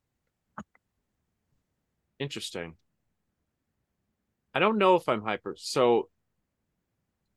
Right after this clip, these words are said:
I know that I'm hypersensitive to sound because when I point out or adjust sound in the way that I described,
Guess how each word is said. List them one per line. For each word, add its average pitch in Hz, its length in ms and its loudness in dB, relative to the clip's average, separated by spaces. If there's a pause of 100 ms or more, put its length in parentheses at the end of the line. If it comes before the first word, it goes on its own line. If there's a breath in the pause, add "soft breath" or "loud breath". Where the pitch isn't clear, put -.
(200)
I 135 160 4
know 156 180 2
that 226 100 4
I'm 208 120 0
hypersensitive 127 720 -2
to - 80 -16
sound 110 400 0
because 104 320 -6
when 110 100 -6
I 101 80 -2
point 113 340 -8
out 117 180 4
or 101 120 4
adjust 101 400 0
sound 101 280 -2
in 101 80 -8
the 90 80 -4
way 92 140 -2
that 95 120 -2
I 92 80 -2
described, 90 680 -4